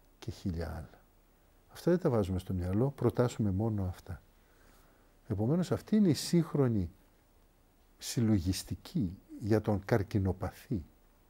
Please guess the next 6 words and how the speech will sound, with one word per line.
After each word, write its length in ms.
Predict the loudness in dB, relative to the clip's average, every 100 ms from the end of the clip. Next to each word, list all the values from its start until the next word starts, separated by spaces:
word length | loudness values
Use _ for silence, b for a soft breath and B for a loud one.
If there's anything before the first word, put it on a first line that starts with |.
| _ _ _ _ _ _ -20 B B B B B B B _ _ _ _ _ _
Μήπως 320 | -10 -6 -2
μερικές 340 | -2 0 0 0
φορές 480 | 2 4 2 -2 -16 _ _ _ _
το 120 | -8
θέλει 380 | -6 -4 -4 -4
κιόλας. 560 | -8 -6 -4 -6 -12